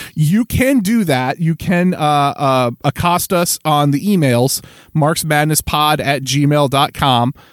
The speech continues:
That's marksmadnesspod at gmail dot com.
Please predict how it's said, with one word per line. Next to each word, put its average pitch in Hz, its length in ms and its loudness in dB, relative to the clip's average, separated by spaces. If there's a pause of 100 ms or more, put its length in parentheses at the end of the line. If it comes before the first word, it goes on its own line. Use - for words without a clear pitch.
That's 117 180 -2
marksmadnesspod 131 1200 0
at 127 180 0
gmail 135 500 0
dot 135 220 0
com. 117 340 0